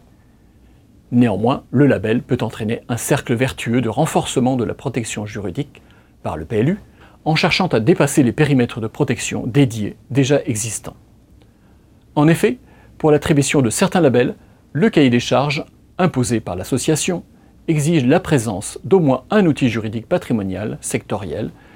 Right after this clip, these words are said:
tel un site classé, un périmètre de monument historique, ou bien entendu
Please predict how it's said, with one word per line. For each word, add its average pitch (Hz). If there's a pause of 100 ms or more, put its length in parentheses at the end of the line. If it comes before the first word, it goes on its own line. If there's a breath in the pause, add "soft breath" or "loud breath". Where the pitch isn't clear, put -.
(280 loud breath)
tel -
un 104
site -
classé, 127 (400)
un 123
périmètre 123
de 110
monument 147
historique, - (600 soft breath)
ou 190
bien 143
entendu 110